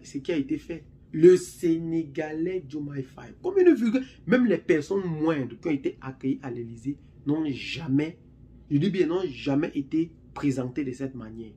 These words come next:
N'ont jamais été présentées de cette manière. N'ont jamais été présentées de cette manière.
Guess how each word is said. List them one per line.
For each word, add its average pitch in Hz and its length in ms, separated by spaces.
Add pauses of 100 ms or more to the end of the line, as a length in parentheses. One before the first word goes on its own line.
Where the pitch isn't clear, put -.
(800)
N'ont 208 200
jamais 175 580
été - 240
présentées 143 640
de 147 80
cette 135 220
manière. 117 460 (2250)
N'ont 226 260
jamais 196 520
été - 180
présentées 139 460
de 131 60
cette 135 220
manière. 113 340